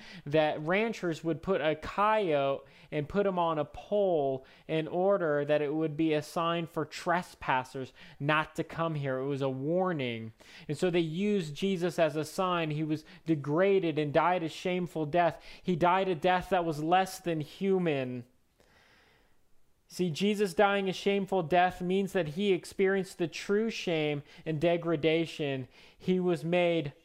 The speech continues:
unhuman. He lost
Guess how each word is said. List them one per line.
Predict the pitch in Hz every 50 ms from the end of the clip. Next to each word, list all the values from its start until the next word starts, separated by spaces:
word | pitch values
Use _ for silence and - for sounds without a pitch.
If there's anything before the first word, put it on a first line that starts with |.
| _ _ _ -
unhuman. | 170 180 185 185 180 165 143 - 143 139 131 127 127 127 123 123 120 123 - _ _ _ _ _ _ _ _ _ _ _ _ - _ _ _
He | - - 165 160 156 156
lost | 127 156 156 165 175 175 175 160 143 - - - -